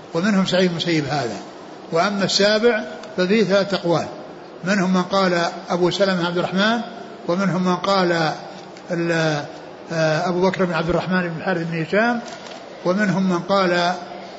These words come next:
آه، سالم بن عبد الله بن عمر بن الخطاب. هؤلاء الثلاثة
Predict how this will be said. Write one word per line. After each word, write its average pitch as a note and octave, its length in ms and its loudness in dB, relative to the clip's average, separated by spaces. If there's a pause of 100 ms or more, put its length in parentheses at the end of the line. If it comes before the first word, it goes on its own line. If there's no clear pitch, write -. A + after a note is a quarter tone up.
(100)
آه، E3 500 0 (340)
سالم F#3+ 320 2
بن E3+ 160 -4
عبد D#3 160 0
الله F#3 300 2 (560)
بن F3+ 160 2
عمر F3 300 2
بن D#3 60 0
الخطاب. D#3 460 -4
هؤلاء F#3 340 4
الثلاثة G3+ 560 2